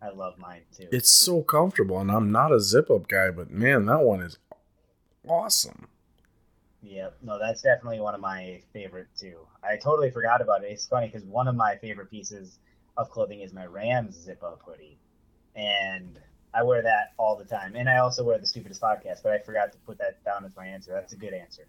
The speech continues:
Speaker 1: I like it.
Speaker 2: And I got that on accident 'cause I wanted the regular hoodie.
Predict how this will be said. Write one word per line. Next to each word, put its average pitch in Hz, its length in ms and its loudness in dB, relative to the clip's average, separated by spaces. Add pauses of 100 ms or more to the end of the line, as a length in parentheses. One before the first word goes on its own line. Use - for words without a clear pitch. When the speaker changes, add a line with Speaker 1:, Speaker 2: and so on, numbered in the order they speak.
(140)
Speaker 1:
I 90 100 -18
like 82 200 -16
it. 78 100 -20 (1200)
Speaker 2:
And 113 280 4
I 127 100 6
got 156 220 8
that 110 200 8
on 104 180 2
accident 110 540 4
'cause 101 180 -6
I 101 40 2
wanted 110 340 8
the 92 100 -6
regular 95 360 4
hoodie. 117 400 4